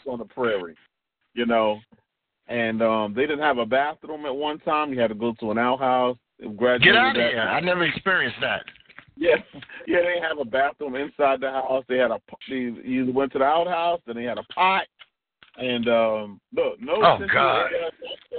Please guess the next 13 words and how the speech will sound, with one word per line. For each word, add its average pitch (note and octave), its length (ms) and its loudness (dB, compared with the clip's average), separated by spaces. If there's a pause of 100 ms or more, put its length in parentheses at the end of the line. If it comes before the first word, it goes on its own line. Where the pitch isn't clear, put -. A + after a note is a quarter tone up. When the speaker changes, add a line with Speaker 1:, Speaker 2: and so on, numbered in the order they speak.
(140)
Speaker 1:
no, D#3 200 2 (200)
no G3 260 0
A G3 200 0 (160)
C, G3 400 -8 (240)
not F3 200 2 (120)
just G3+ 220 -4
a D3 80 2 (140)
fan C#3+ 360 -2 (140)
that C3 260 0
sat E3 220 0
on D#3 140 -4
the B2+ 160 -4
floor, D3 340 0